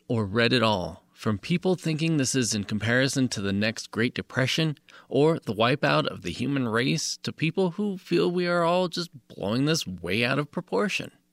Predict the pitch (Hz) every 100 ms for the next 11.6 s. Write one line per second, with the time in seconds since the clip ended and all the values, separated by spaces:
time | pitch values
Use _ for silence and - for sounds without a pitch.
0 | _ _ _ _ _ _ _ _ - -
1 | - _ _ 160 180 175 135 139 180 165
2 | 90 78 107 _ _ _ - - 165 165
3 | - 170 151 135 107 - - 175 143 120
4 | - - 101 107 117 123 110 - 117 120
5 | - _ _ - - - 104 117 151 175
6 | 165 175 156 - - 151 156 156 120 -
7 | 147 165 196 185 - - 147 156 - 98
8 | 101 107 120 131 - 104 - 110 160 95
9 | 87 - 113 104 123 120 113 120 117 110
10 | 127 131 110 107 117 120 117 120 147 -
11 | - 107 - 113 101 -